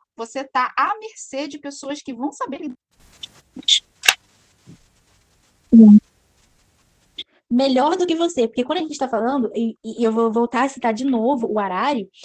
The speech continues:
Speaker 2: né, nesse ted que ele fez, que eu, gente, eu acho esse ted, tipo assim, maravilhoso, maravilhoso.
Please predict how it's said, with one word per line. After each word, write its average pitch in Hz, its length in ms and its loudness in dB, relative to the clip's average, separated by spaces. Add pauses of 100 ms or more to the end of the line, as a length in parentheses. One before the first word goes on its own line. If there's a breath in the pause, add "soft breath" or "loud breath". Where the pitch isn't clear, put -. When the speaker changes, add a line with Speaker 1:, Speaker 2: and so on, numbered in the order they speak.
(180 loud breath)
Speaker 2:
né, 208 260 -6
nesse 208 220 -6
ted 202 220 -4
que - 80 -6
ele 196 80 -8
fez, 233 320 -2
que 240 100 -4
eu, 233 180 0 (260)
gente, 220 380 -4
eu 208 60 -4
acho 220 280 -6 (100)
esse 208 220 -6
ted, 190 200 -6
tipo 214 160 -14
assim, 190 420 -10
maravilhoso, 196 600 -8
maravilhoso. 220 880 -6